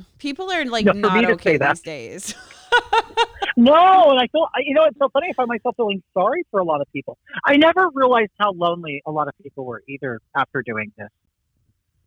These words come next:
Speaker 2: People, like, um, they say, "Oh God, you're the only thing I, uh, you're the only thing that brings me happiness. I'm so depressed,"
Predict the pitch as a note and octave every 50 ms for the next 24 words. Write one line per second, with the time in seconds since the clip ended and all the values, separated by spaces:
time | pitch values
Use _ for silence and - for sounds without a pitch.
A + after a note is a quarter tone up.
0 | - - - - G3 - - G3+ F#3+ F#3 E3+ D#3+ - - C#3+ C#3+ C3+ B2+ C3+ C#3+
1 | D#3 D3+ - G#3+ G3+ - G3 G#3 G3+ F3+ - G3 G3+ G#3+ G3 F#3 G3 F#3+ F3+ F3+
2 | F3 F#3 F#3+ F3 - G3 F3+ E3 E3+ D#3+ - _ _ E3+ E3 - - F3+ F3 F3+
3 | F3+ F3+ F3+ F#3 F#3 F3 G3 F#3 F3 - - D#3+ D#3 E3+ F3 - - D#3+ C3+ -
4 | G#3 G#3 G#3 G3 - G3+ F#3+ F#3 F3+ F3 F3 E3+ - - D3+ C#3 - - D3+ A#2+
5 | - - _ - - A3 G#3+ G#3 G#3 G#3 G3+ G3+ F3+